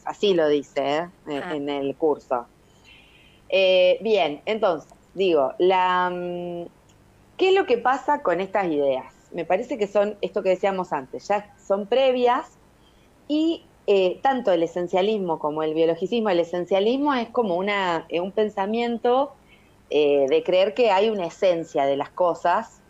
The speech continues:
Speaker 1: que vos, pues, se te viene Platón, a lo mejor, viste, con esto de la, de las esencias, eh, pero que aplicado al género y a la diversidad sexual es muy difícil porque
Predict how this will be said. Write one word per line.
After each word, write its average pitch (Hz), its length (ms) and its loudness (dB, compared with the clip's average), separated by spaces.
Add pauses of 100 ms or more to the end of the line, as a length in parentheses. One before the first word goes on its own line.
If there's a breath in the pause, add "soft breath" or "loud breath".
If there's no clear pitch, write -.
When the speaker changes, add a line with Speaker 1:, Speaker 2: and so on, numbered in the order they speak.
Speaker 1:
que 143 80 0
vos, 147 200 0
pues, 156 220 0
se - 140 -10
te 151 140 -2
viene 185 240 0
Platón, 165 420 0
a 156 60 0
lo 151 100 -2
mejor, 156 220 -2
viste, 175 240 0
con 151 140 -4
esto 160 180 -6
de 160 120 2
la, 139 220 -8 (380)
de 143 120 0
las 139 140 -2
esencias, 196 800 0 (840 soft breath)
eh, 180 480 4 (120)
pero 349 260 -2
que 320 320 0
aplicado 196 920 0
al 160 300 0
género 226 720 2
y 147 180 -4
a 135 100 0
la 131 440 -4
diversidad 135 520 -2
sexual 196 540 0
es 160 160 0
muy 160 160 -4
difícil 196 640 -2
porque 208 560 -2